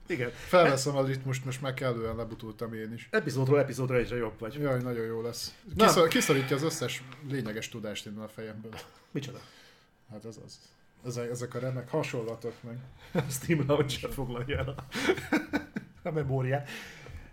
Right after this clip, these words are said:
Speaker 1: Na, ö, szomorú hír. Annyira nem szomorú, de azért mégis inkább szomorú, mint, ö, nyilván nem üdvözlendő hír. A Ubisoft bejelentette, hogy a Watch Dogs Legion így, hát, egy szűk másfél, hát,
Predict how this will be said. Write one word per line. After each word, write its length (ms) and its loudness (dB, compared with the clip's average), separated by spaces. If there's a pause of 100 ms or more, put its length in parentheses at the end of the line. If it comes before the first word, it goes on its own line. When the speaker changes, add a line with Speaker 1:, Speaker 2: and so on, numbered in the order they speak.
Speaker 1:
Na, 260 8 (240)
ö, 760 12
szomorú 480 10
hír. 420 4
Annyira 300 6
nem 120 8
szomorú, 340 2
de 100 6
azért 260 4
mégis 260 2
inkább 260 2
szomorú, 360 0
mint, 300 -6
ö, 200 0 (380)
nyilván 240 0
nem 160 -2
üdvözlendő 640 -4
hír. 240 -6 (880)
A 960 6
Ubisoft 340 4
bejelentette, 540 6
hogy 80 2
a 60 4
Watch 280 4
Dogs 240 -2
Legion 440 2
így, 240 -2 (640)
hát, 540 -4
egy 460 2 (100)
szűk 300 -4
másfél, 400 -2
hát, 260 -2